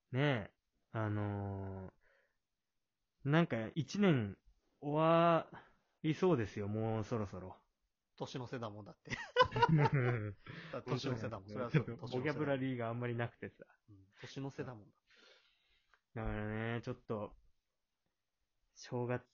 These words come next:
Speaker 1: 正月というか年の瀬か。今年はどう過ごしましょうか。
Speaker 2: いや、本当にね、僕毎年地元だったんですけど、今年も帰れないんで。
Speaker 1: そうです。うん、そうだね。
Speaker 2: マジでどうし、本当にどうしようって感じ。
Speaker 1: じゃあ、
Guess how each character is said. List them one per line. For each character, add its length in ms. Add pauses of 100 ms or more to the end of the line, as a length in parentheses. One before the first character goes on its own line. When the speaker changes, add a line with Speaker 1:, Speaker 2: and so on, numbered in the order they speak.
(100)
Speaker 1:
正 200
月 180
と 60
い 20
う 40
か 100
年 280
の 100
瀬 140
か。 440
今 120
年 280
は 300
ど 460
う 40 (200)
過 80
ご 100
し 120
ま 120
し 120
ょ 60
う 40
か。 320 (920)
Speaker 2:
い 40
や、 80
本 200
当 120
に 100
ね、 300
僕 160
毎 260
年 420 (160)
地 120
元 260
だ 60
っ 120
た 80
ん 80
で 80
す 80
け 100
ど、 100 (180)
今 80
年 220
も 100
帰 220
れ 100
な 80
い 80
ん 100
で。 80
Speaker 1:
そ 40
う 0
で 60
す。 100 (160)
う 60
ん、 600
そ 80
う 60
だ 0
ね。 80
Speaker 2:
マ 60
ジ 80
で 100
ど 160
う 60
し、 180
本 240
当 80
に 80
ど 120
う 40
し 100
よ 100
う 20
っ 40
て 80
感 180
じ。 140 (280)
Speaker 1:
じ 80
ゃ 280
あ、 40